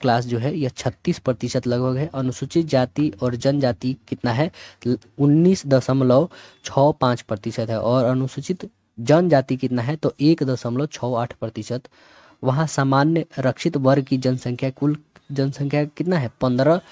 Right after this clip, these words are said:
दशमलव पाँच दो प्रतिशत है। यहाँ पे एक आप देख सकते हैं, यहाँ पे जो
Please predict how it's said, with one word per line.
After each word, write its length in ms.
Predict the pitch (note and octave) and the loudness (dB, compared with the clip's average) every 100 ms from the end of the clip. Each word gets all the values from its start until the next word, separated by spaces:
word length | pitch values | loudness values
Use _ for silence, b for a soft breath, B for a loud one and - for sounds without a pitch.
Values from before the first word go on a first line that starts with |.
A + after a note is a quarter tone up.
| B B - | B B -4
दशमलव 580 | B2+ C3 C3+ C3+ D#3 F3 _ | -2 2 4 6 4 2 _
पाँच 280 | C#3 D3+ D3+ | 2 2 2
दो 180 | B2+ C3 | 0 0
प्रतिशत 540 | B2+ A2 A2+ A2+ G#2 | 0 -4 -4 -6 -6
है। 160 | A2 G2 B B - | -6 -8 B B -4
यहाँ 160 | C3 D#3+ | 0 2
पे 160 | F3 | 4
एक 260 | F3 E3+ E3 b b - | 4 2 -2 b b -8
आप 160 | B2+ B2+ | -6 0
देख 220 | C3+ E3 | 2 4
सकते 280 | E3 - C3 | 2 2 2
हैं, 120 | C3+ | 2
यहाँ 180 | B2+ C3 | 2 0
पे 240 | C3+ C3+ | 0 -2
जो 420 | G#2 B2 B2 - | -2 -2 -2 -4